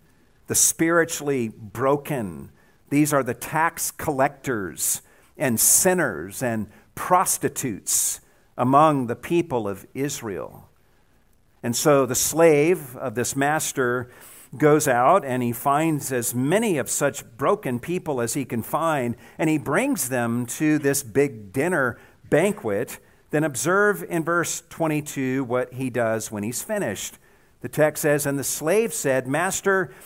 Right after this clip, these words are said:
what you commanded has been done, and still there is room.'" And the master responds with the final instruction in verse twenty-three. Look at the text.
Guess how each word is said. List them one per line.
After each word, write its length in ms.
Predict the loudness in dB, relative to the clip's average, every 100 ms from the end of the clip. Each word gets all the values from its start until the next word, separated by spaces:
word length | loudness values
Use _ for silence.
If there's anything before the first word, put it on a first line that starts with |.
| -20 -6
what 240 | -2 -2 -4 _ _ _ _
you 320 | 2 6 6
commanded 880 | 2 -2 0 0 0 -2 -2 -4 -10 -4
has 300 | -2 -2 -4
been 480 | -4 -2 -4 -6 -4
done, 560 | -2 0 -2 -4 -6 -10 _ _ _
and 320 | -4 -2 -4 -10
still 840 | -8 -6 -2 2 4 4 2 -2 -4
there 320 | -2 0 0
is 180 | -2 -4
room.'" 680 | -2 2 2 2 -2 -6 -12 _ _ _ _ _ _ _ _ _ _ _ _ -16
And 160 | -10 -8
the 40 |
master 560 | -2 0 0 -2 -2 -2
responds 840 | -4 -6 -2 2 2 0 -4 -8 -12 _ _ _ _ _
with 120 | -8 -6
the 80 |
final 420 | -4 -2 0 2 0
instruction 600 | -2 -2 -2 -2 -4 -4
in 120 | -4
verse 260 | -4 -6 -6
twenty-three. 560 | -6 -6 -6 -4 -4
Look 180 | -4 -6
at 80 | -6
the 80 | -6
text. 500 | -4 -4 -4 -12